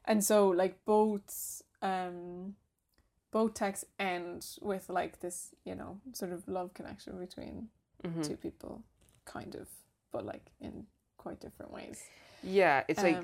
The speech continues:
Speaker 2: it's
Speaker 1: Um,
Speaker 2: like that, that is going to, that has to be done in order
Speaker 1: Yeah.
Speaker 2: that, like, new universes can be written, basically, because
Speaker 1: Yeah.
Speaker 2: that's it, because, like, you know, Neo and Trinity then, like,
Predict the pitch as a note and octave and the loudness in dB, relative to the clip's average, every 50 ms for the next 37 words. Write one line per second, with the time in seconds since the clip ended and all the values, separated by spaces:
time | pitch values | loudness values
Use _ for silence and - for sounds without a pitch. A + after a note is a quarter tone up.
0 | F3 E3+ E3 E3+ F3+ E3 D#3 D3 - D3+ C3 - D#3+ E3+ E3+ - - D#3+ D3 - | -2 -2 0 4 4 4 4 6 4 2 4 6 6 6 6 4 2 0 0 0
1 | - D3+ D3 C#3+ C#3+ C#3+ C#3 - - D3 C#3 C#3 C3+ C3+ C3+ C3 - _ _ - | 0 0 0 0 -2 -4 -4 -6 -6 -4 -4 -4 -4 -6 -8 -10 -12 _ _ -2
2 | - D#3 D#3+ E3 E3 E3+ E3+ E3 - - - D#3+ C#3+ D#3 D3 D3 C#3+ C#3 C#3 C#3 | 4 4 4 4 4 0 -4 -4 -4 -6 -8 -4 -2 -2 0 0 0 -2 -2 -2
3 | C3+ C3+ C3+ C3 - - - C#3+ B2+ - C#3 C#3+ C#3+ C#3 C3+ - C#3 B2 - - | -4 -4 -6 -8 -8 -6 -4 -4 -2 0 0 2 2 0 0 2 0 0 0 -4
4 | _ - - - C#3 C3 - - - _ _ _ - - C#3+ C#3+ C#3+ C#3+ C#3+ C#3+ | _ -10 -4 -2 -2 -2 -4 -8 -18 _ _ _ -12 -8 -6 -4 -2 -2 -2 -2
5 | C#3+ C#3 C#3 C#3 C3+ C3+ C3 - _ _ _ _ _ - D3 F3 G3 F#3+ E3+ E3 | -2 -4 -4 -6 -6 -8 -10 -10 _ _ _ _ _ 0 4 4 4 4 4 2
6 | D3 D3+ C#3+ - D3+ C#3+ C#3+ C#3+ E3+ F3+ - - C#3 B2+ C#3+ D#3 D3+ - D3 - | -2 -4 -4 -2 -2 -2 0 2 0 0 0 -2 -2 0 2 0 0 -2 -8 -8
7 | - - - G3 F#3+ G3 D#3+ E3 D#3 - E3+ E3 E3 - - E3 D3+ - - D3+ | -6 -6 -2 2 2 6 6 6 6 6 6 4 4 4 2 2 2 2 0 -2
8 | - D#3+ C#3 C#3+ D3 C3+ A#2+ - C#3+ D3 C#3 B2 B2+ B2 - C#3+ C#3+ C#3+ D3+ D3+ | -4 -4 -2 -2 -4 -4 -4 -6 -6 -6 -4 -6 -8 -8 -8 -6 -4 -2 -2 0
9 | D3+ D3 C#3+ C#3+ C#3 - - C#3+ C#3 C3+ C3+ C3 B2+ B2+ C3 B2+ B2 B2+ | 0 -2 -2 -4 -6 -6 -8 -8 -6 -6 -6 -6 -6 -6 -6 -8 -8 -10